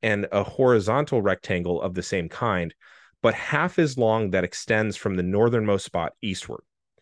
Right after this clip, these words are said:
Same from the southernmost spot westward, and so if you measured the width and the length, they'd be pretty close to the same.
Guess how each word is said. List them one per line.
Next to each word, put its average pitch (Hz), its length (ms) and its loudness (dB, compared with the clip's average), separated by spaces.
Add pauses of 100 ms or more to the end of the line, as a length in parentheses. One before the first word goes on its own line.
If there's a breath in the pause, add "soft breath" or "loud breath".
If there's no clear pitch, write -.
(680 soft breath)
Same 160 360 4
from 151 180 4
the 131 60 4
southernmost 117 560 4
spot 95 320 0
westward, 110 640 4
and 98 200 0
so 110 200 4
if 92 100 -2
you 104 100 0
measured 175 460 4
the 135 60 0
width 110 320 2
and 101 100 -2
the 87 60 -4
length, 113 300 0
they'd 98 160 2
be 98 100 -2
pretty 117 260 -2
close 101 300 -2
to 95 80 -6
the 90 100 -2
same. 76 240 -8